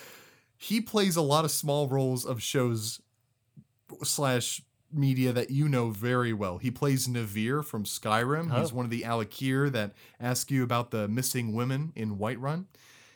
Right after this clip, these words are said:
Speaker 1: He, um, also voices Ko from The Last Airbender, the Face Stealer.
Speaker 2: Oh, that's where I recognize that voice.
Speaker 1: <laughs>
Speaker 2: Dang. No wonder
Speaker 1: He
Speaker 2: it gave me
Speaker 1: just
Speaker 2: goosebumps.
Speaker 1: He has such a rich, deep, beautiful voice.
Speaker 2: Yes.
Speaker 1: And I, I love it. I love it.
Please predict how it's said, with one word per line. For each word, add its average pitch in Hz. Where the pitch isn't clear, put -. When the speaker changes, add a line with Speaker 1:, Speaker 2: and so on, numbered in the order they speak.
Speaker 1:
He, 160
um, 123
also 147
voices 139
Ko 131
from 151
The 117
Last 113
Airbender, 131
the 117
Face 135
Stealer. 165
Speaker 2:
Oh, 220
that's 233
where 220
I 202
recognize 170
that 156
voice. 143
Speaker 1:
<laughs> -
Speaker 2:
Dang. 170
No 151
wonder 160
Speaker 1:
He 143
Speaker 2:
it -
gave 156
me 139
Speaker 1:
just 131
Speaker 2:
goosebumps. 110
Speaker 1:
He 143
has 143
such -
a 147
rich, 120
deep, 139
beautiful 156
voice. 120
Speaker 2:
Yes. 110
Speaker 1:
And 123
I, 131
I 113
love 123
it. 113
I 123
love 127
it. 101